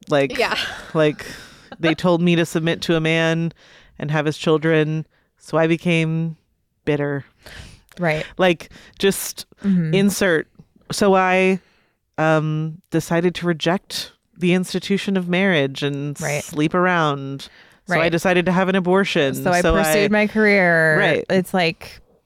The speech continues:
Speaker 2: because you were told to do something, you had to do the opposite. That's literally the <laughs> definition of,
Speaker 1: Right.
Speaker 2: of
Speaker 1: Well, and because you didn't wanna submit to authority and you didn't wanna, like, fall
Speaker 2: Mm-hmm.
Speaker 1: under the prescribed roles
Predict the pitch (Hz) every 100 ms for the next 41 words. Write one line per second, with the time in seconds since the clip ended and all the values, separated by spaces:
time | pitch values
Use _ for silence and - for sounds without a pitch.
0 | _ _ _ _ 175 214 202 - 175 185
1 | 202 190 196 185 175 175 175 170 180 175
2 | 175 170 165 156 160 156 127 139 165 -
3 | 190 - 180 - 175 165 165 175 170 170
4 | 165 160 160 202 - 240 247 - 320 320
5 | 180 277 - - 196 190 190 - - 220
6 | 226 208 196 - 226 214 202 202 165 180
7 | 185 - 175 151 143 165 - - - -
8 | 185 165 156 151 160 175 170 160 147 147
9 | 160 143 147 160 160 151 139 135 - -
10 | - - - - - - 190 156 156 165
11 | 156 160 165 156 170 - - 143 151 147
12 | 143 139 147 180 - -